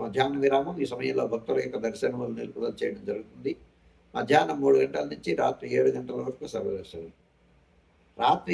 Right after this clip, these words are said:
ఏడు గంటల నుంచి ఎనిమిదిన్నర గంటల వరకు రాత్రి ఆరాధన. రాత్రి ఆరాధనలో భాగస్వాములు కాగోరు వారు దానికి తగిన రుసుము చెల్లించి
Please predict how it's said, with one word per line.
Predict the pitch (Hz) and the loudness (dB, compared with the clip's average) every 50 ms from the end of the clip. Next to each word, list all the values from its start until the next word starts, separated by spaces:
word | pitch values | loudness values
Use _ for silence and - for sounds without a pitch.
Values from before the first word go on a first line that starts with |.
| 160 156 | 8 10
ఏడు | 156 160 165 | 10 8 6
గంటల | 165 160 170 175 175 170 | 2 2 0 0 0 0
నుంచి | 170 - 151 | 2 2 2
ఎనిమిదిన్నర | 143 147 165 165 156 156 147 139 139 | 4 4 2 2 2 4 4 4 4
గంటల | 139 139 143 143 139 131 | 2 2 4 4 4 4
వరకు | 127 117 117 120 113 117 | 4 2 0 0 0 2
రాత్రి | 123 123 - 139 139 135 | 0 0 2 2 4 4
ఆరాధన. | 135 139 131 - 131 151 175 - - _ _ _ _ _ _ _ - | 4 2 0 -2 -4 -6 -8 -8 -10 _ _ _ _ _ _ _ -2
రాత్రి | - 123 143 - - 190 175 160 156 | 0 0 0 2 2 4 8 8 8
ఆరాధనలో | 151 147 143 135 143 143 139 139 139 131 127 131 | 8 6 4 0 0 -2 0 0 0 2 4 4
భాగస్వాములు | 131 135 139 139 - - 135 135 131 123 120 123 | 4 4 2 -4 -2 0 0 0 0 -2 -4 -2
కాగోరు | 123 123 127 127 131 135 151 | -2 -2 0 0 2 2 2
వారు | 156 165 165 - 123 | 2 2 2 2 2
దానికి | 123 127 127 123 120 127 | 0 0 0 -4 -6 -2
తగిన | 123 131 151 156 151 131 | 0 0 0 0 0 -4
రుసుము | 127 127 135 131 120 - | -4 -4 -4 -4 -4 -4
చెల్లించి | 127 123 131 139 - - | -6 -6 -6 -6 -8 -8